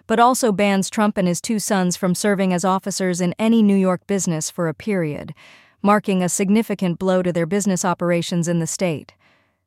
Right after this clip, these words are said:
The judgment kicks off a critical thirty-day window for Trump to appeal, during which he is required to pay three hundred fifty-five million dollars plus approximately one hundred million dollars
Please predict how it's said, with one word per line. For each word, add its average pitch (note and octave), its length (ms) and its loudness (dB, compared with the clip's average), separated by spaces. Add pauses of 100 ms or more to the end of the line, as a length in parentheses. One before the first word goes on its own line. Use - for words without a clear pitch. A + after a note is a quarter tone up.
(280)
The G#3+ 120 2
judgment A#3+ 440 0
kicks - 260 -6
off F#3+ 220 0
a F3+ 60 -4
critical A3 480 -2
thirty-day G3 520 0
window F3+ 360 0
for F3+ 120 -4
Trump G3 340 -2
to F3+ 120 -4
appeal, F3 500 -4 (380)
during A#3 320 6
which G#3 220 2
he A3+ 120 -2
is G3+ 140 2
required G3 520 0
to G3+ 60 -4
pay F#3 320 -2
three A#3 280 -2
hundred G3+ 280 0
fifty-five F#3+ 600 -2
million G3+ 340 4
dollars G3 460 -2
plus G3 340 -4
approximately F#3 680 -2
one G#3 180 0
hundred E3+ 320 -2
million F3+ 320 0
dollars F3 480 0